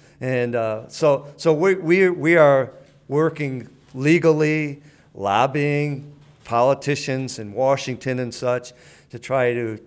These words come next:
tamper that down so that that doesn't become a disruption to our business all the time. We have a hard enough time, honestly,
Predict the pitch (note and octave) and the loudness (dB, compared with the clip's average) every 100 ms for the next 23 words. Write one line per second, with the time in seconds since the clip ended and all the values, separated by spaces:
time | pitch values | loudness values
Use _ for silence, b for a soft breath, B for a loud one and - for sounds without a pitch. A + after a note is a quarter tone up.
0 | - - D3+ C#3+ C3+ A2 G#2+ G2+ A#2 G#2 | -12 -4 -2 -2 -4 -4 -6 -6 -6 -4
1 | F2+ E2+ - b - B2 A2 A#2 A#2+ B2 | -6 -12 -18 b -12 -8 -6 -4 -4 -4
2 | A#2 A2+ G2+ G2 A2+ G2 - A2+ - G#2+ | -8 -10 -14 -12 -10 -10 -10 -12 -8 -8
3 | - - G2 G2+ F#2 F2 G2 F#2 F2 - | -8 -14 -12 -10 -8 -10 -12 -14 -16 -14
4 | - - - - - B B B - A#3+ | -16 -16 -18 -18 -20 B B B 6 8
5 | C#3+ C3 E3+ C#3+ B2+ - C3 B2 A2 A#2+ | 8 8 6 6 0 0 0 0 0 -2
6 | A#2+ - B2 | -2 -2 -2